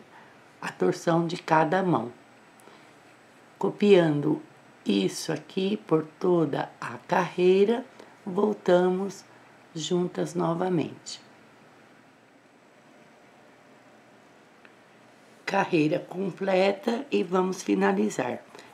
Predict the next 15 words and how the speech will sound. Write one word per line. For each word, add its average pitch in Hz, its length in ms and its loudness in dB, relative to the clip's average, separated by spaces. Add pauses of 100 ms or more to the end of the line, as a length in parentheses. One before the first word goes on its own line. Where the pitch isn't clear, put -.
Depois 175 500 0
do 165 160 0
último 185 460 2
leque, 147 680 -2 (400)
fazemos 156 600 -2
uma 165 200 0
corrente 151 580 -4
de 143 220 -6
separação 165 1040 -2 (440)
e 202 100 -2
vamos 175 340 2
fechar 180 380 -2
com 170 160 -2
ponto 156 400 -6
baixíssimo 160 840 -2